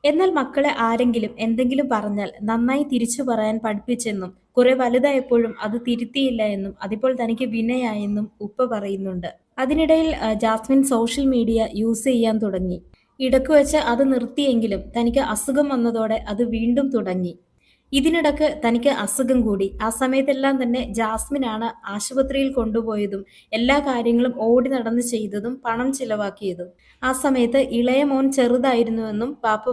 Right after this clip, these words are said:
പറയുന്നുണ്ട്. ഇതിനിടയിൽ ജാസ്മിൻ വാങ്ങിത്തന്ന മറക്കാനാവാത്ത ഒരു ഗിഫ്റ്റ് എന്താണെന്ന്, ആ, ചോദിക്കുന്നു.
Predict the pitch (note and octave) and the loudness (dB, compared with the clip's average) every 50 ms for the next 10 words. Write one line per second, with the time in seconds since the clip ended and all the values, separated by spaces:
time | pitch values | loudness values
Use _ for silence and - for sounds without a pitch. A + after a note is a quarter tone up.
0 | A3 A#3+ A3 G#3+ G3 G3 F#3+ G3 F#3+ F3+ F3 F3 - _ _ _ _ _ _ _ | -2 -4 -4 -4 -4 -4 -4 -4 -6 -6 -8 -10 -12 _ _ _ _ _ _ _
1 | _ C4+ C#4+ C#4+ E4 E4+ E4+ E4 D4+ D4 D4+ D4 B3+ A#3 B3+ A#3 A#3 A#3 A#3 - | _ -4 -2 0 0 2 4 6 6 6 6 6 4 4 4 4 4 2 2 0
2 | D4 D4+ D#4 D4 C4+ B3 A#3 A#3+ A#3+ A#3+ A#3+ A3+ G#3+ G#3+ A3+ A3 G#3+ G#3 G#3+ G#3+ | 0 0 0 2 2 2 2 2 2 2 0 0 -2 -2 -4 -4 -2 -2 -2 -2
3 | A3+ A3+ - - D4 C#4+ C#4 B3 A#3 A#3 A3+ A3+ A#3+ A#3+ - A3+ A#3 A#3 G#3+ G3+ | -2 -2 0 2 2 2 2 0 0 0 -2 -2 -4 -4 -2 -2 -2 -2 0 0
4 | A#3 A#3 - - - D4+ C#4+ B3 A3+ A3+ A3 G#3 G3+ G3+ G3 G3 A3 B3 - - | -2 -2 -2 -2 -2 0 0 0 0 -2 -2 -4 -4 -4 -6 -6 -6 -8 -10 -14
5 | _ _ - G#3 G3+ G3+ G3 F#3+ F#3+ G3 - _ - A#3 A3+ A3 G#3 G#3+ G#3+ - | _ _ -8 -6 -4 -4 -4 -6 -8 -10 -14 _ -2 0 0 0 0 -2 -4 -6
6 | G3 F#3 F3+ | -6 -6 -8